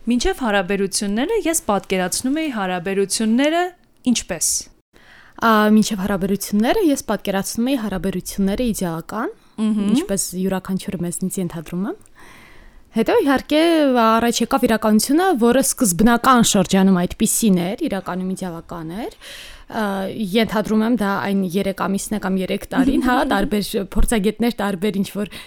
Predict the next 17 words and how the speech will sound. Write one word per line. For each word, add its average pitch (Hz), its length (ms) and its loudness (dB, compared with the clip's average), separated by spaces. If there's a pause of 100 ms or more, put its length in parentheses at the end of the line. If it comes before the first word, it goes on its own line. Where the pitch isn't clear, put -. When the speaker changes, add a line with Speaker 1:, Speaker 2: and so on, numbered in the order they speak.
Speaker 2:
ժամանակաշրջան 208 840 -2
են 190 100 -2
ներկայացնում, 190 720 -4
Speaker 1:
Սիրո 262 180 6
Speaker 2:
երբ, 233 120 4
Speaker 1:
ապրելու 202 300 4
Speaker 2:
հա, 220 100 4
ինչ-որ 262 140 0
Speaker 1:
ժամանակը։ 185 680 -2
Speaker 2:
այդ 247 240 -6
քիմիան, 226 580 0
թե 185 120 -10
որքան 196 340 -10
ա 196 80 -8
տևում 196 320 -8
և 190 200 -8
այլն։ 208 340 -10